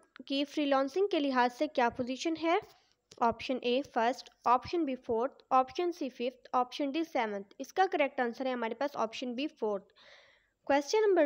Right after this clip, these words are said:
two, which currency is ranked second among the most expensive currencies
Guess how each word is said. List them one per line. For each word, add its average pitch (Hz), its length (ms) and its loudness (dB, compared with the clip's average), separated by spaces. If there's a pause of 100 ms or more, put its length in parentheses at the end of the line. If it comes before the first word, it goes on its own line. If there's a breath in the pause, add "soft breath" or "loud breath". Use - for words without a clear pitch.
two, 254 240 -2 (1400)
which 320 320 0
currency 349 480 2
is 254 100 -2 (100)
ranked 233 360 -2 (140)
second 339 480 2
among 262 240 -2
the 254 100 -2
most 330 360 2
expensive 269 560 -4
currencies 247 440 -4